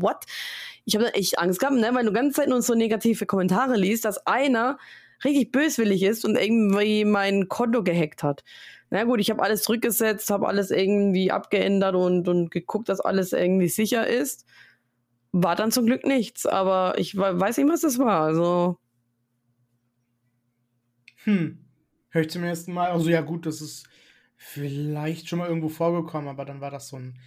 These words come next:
Speaker 2: Sicherheitsauslocken, so wo du dann einfach kein, g-, g-, kein Grund genannt wird. Aber mehr weiß ich jetzt, wüsste ich jetzt auch nicht, ob das wirklich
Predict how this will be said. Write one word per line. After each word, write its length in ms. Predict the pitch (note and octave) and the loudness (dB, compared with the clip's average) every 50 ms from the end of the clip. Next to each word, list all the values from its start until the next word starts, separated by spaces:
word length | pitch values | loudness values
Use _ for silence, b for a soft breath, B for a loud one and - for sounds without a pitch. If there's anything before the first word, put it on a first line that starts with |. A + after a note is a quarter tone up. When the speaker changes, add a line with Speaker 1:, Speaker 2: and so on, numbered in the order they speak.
| b b b b b b | b b b b b b
Speaker 2:
Sicherheitsauslocken, 1700 | _ - - - C#3 - F#3+ E3 C#3+ D#3+ F#3 E3 E3+ - - - E3+ F#3+ E3+ - - D#3+ D#3+ E3 F3 F#3 F3+ G3 F#3+ F#3+ F#3+ G3 G3+ G3 F3 | _ -18 -16 -14 -10 -8 -6 -6 -6 -6 -6 -8 -10 -10 -10 -8 -6 -6 -6 -6 -4 -4 -2 0 -2 -2 -2 -4 -4 -4 -4 -4 -6 -6 -6
so 140 | D3 D3+ C#3+ | -6 -4 -4
wo 40 | D#3 | -2
du 60 | D#3+ | -2
dann 80 | D#3+ D#3+ | -4 -4
einfach 160 | D3 D3 - | -6 -8 -10
kein, 280 | - - D#3+ D#3+ D#3+ C#3+ | -8 -8 -8 -8 -8 -12
g-, 100 | C3 D3+ | -14 -16
g-, 220 | D#3 D#3+ - F#3 | -14 -12 -12 -10
kein 260 | - - F#3 F3+ F3+ | -8 -6 -4 -4 -4
Grund 260 | E3 E3 F3+ G3+ G#3+ G#3 | -4 -4 -4 -4 -4 -4
genannt 340 | G#3 F#3 F#3+ G3 G3+ F#3+ | -4 -2 -2 -2 -4 -4
wird. 280 | F#3 G3+ G#3+ A3+ G#3+ b b b b b b b b _ _ _ _ _ _ _ _ _ _ _ _ _ _ - - | -6 -6 -6 -6 -8 b b b b b b b b _ _ _ _ _ _ _ _ _ _ _ _ _ _ -16 -12
Aber 200 | - F3 E3 D#3+ | -6 -4 -2 -2
mehr 240 | D#3 D3+ D#3 D#3+ E3 | 0 -2 -2 -4 -4
weiß 200 | A3 A3+ A3 A3 | -4 -6 -6 -8
ich 100 | F#3+ - | -10 -10
jetzt, 260 | E3+ E3 - - _ - | -12 -14 -16 -18 _ -12
wüsste 280 | E3 D#3 D#3 - - C3 | -10 -10 -10 -10 -14 -16
ich 80 | B2 | -18
jetzt 160 | B2 - - | -20 -18 -16
auch 180 | C#3+ C#3 C3 - | -16 -16 -14 -16
nicht, 160 | C3 C3 C3 C#3+ | -18 -18 -18 -18
ob 120 | - _ | -18 _
das 180 | C3+ B2+ - - | -16 -16 -16 -16
wirklich 340 | C#3+ - - - - - | -16 -18 -20 -20 -20 -20